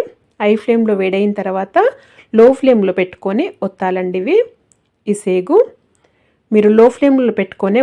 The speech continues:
ఒత్తండి, ఇది ఒత్తేటప్పుడు ఒకటేసారి నూనె పైనకు వచ్చేస్తుంది. ఎప్పుడు ఈ కడాయిలో నూనె అనేది సగం వరకే వేసుకోవాలి. ఇలాంటివి చేసేటప్పుడు మొత్తం ఫుల్గా వేస్ట్ చేయకూడదు.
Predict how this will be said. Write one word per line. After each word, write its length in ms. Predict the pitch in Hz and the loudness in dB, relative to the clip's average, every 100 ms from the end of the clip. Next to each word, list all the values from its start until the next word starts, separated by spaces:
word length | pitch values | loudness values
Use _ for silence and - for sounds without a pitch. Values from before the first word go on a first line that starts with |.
| 214 | 0
ఒత్తండి, 420 | - 185 190 277 466 - _ _ _ _ 202 | -2 -6 -2 0 0 -2 _ _ _ _ -2
ఇది 120 | 190 185 | 0 -2
ఒత్తేటప్పుడు 560 | 196 208 208 202 233 214 | -4 -4 -4 -2 -4 -4
ఒకటేసారి 500 | 208 208 202 202 196 190 | -4 -4 -4 -4 -4 -2
నూనె 220 | 196 214 220 | -2 -4 -4
పైనకు 280 | 196 196 202 | -4 -4 -6
వచ్చేస్తుంది. 580 | 180 185 180 202 196 285 494 - _ _ _ _ - | -6 -6 -6 -6 -4 0 -2 -4 _ _ _ _ -4
ఎప్పుడు 260 | 214 262 262 | -2 0 -2
ఈ 20 | - | 0
కడాయిలో 440 | 202 196 202 196 185 190 | 0 2 2 0 0 0
నూనె 220 | 208 240 214 | 0 2 0
అనేది 340 | 190 180 294 453 - _ _ - | -2 0 2 2 0 _ _ -6
సగం 220 | 208 202 220 | 0 2 2
వరకే 280 | 208 196 226 208 | 2 0 -2 -2
వేసుకోవాలి. 640 | 190 190 - 180 185 226 427 - - 190 | -4 -6 -8 -4 -2 2 2 0 -6 -2
ఇలాంటివి 400 | 185 190 190 185 | -2 -2 -6 -6
చేసేటప్పుడు 580 | 180 180 196 190 190 262 381 | -6 -6 -8 -10 -8 -6 -2
మొత్తం 280 | 220 208 208 196 | -4 -4 -6 -4
ఫుల్గా 320 | 190 196 202 190 | -2 0 0 0
వేస్ట్ 240 | 180 185 - | -2 -4 -6
చేయకూడదు. 440 | 180 180 180 185 | -6 -4 -6 -4